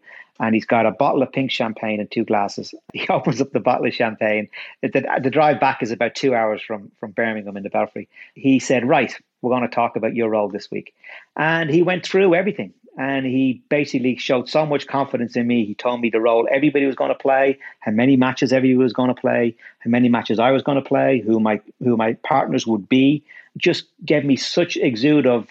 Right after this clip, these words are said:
of, of confidence that, you know, you're part of the team. You're not kind of a guy I'm trying to manage here.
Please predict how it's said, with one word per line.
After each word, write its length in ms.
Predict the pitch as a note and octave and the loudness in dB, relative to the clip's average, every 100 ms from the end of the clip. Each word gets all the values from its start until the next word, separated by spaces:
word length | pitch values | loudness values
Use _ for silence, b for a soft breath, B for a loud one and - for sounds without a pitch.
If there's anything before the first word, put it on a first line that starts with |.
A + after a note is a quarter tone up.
| - | -2
of, 240 | B2+ B2 | -2 0
of 160 | - - | -2 -2
confidence 480 | C3+ D3 - A2+ - | -2 -2 -2 -4 -2
that, 160 | - | 0
you 80 | D3 | 0
know, 120 | A#2 | 0
you're 140 | A2 B2 | 0 0
part 220 | C#3+ C3 | 0 0
of 60 | |
the 60 | A2 | -2
team. 300 | - C3 A2 | -2 0 0
You're 80 | A2+ | 0
not 160 | A#2+ - | -2 -4
kind 180 | A#2+ | -4
of 60 | A2+ | -2
a 40 | G#2 | 0
guy 160 | A#2 | 0
I'm 120 | A2 | 0
trying 140 | A2 G#2+ | -2 -4
to 40 | |
manage 320 | G#2 A#2+ A#2 | -2 -4 -4
here. 180 | - G#2 | -6 -10